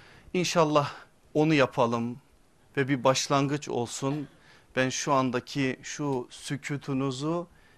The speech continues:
ikrar olarak kabul ediyorum. Ara ara da size soracağım artık nasıl gidiyor diye.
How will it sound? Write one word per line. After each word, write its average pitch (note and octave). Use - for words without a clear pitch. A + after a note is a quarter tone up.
ikrar D3
olarak A#2+
kabul A#2+
ediyorum. A2+
Ara D3
ara C3
da F3+
size D3
soracağım B2
artık G#2+
nasıl B2
gidiyor A2
diye. C#3